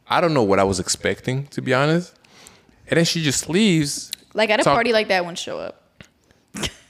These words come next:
Speaker 1: Yeah, so she leaves and talk to her friends and shit like that. And I was just like, in my head, I realized, like, "Oh shit, this is gonna be one of those nights."
Speaker 2: Oh.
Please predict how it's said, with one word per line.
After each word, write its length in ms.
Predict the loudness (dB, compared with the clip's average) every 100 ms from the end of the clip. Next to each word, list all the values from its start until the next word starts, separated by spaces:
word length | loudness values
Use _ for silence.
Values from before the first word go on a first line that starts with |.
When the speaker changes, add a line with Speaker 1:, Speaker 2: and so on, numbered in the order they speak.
| -6
Speaker 1:
Yeah, 300 | 0 2 0 -4
so 240 | -2 0
she 220 | 0 0
leaves 320 | 2 4 4 2
and 160 | 0
talk 200 | 0 -2
to 80 | -2
her 100 | -4
friends 480 | 0 2 4 2 0
and 120 | -2
shit 160 | 0 0
like 180 | 2 2
that. 260 | 2 0 0
And 440 | 2 4 2 0
I 120 | 0
was 140 | 0 2
just 240 | 0 0
like, 220 | -2 0
in 120 | 0
my 120 | 2 2
head, 360 | 2 2 0 0
I 80 |
realized, 640 | 0 2 2 4 2 0 -2
like, 240 | -6 -6 -4
"Oh 180 | -4 -4
shit, 340 | -4 -4 -2
this 160 | -2 -4
is 80 |
gonna 220 | -4 -2 0
be 100 | 2
one 160 | 4
of 80 | 4
those 220 | 2 0
nights." 420 | 0 0 0 -6 -14 -18 -18 -14
Speaker 2:
Oh. 380 | -12 -12 -14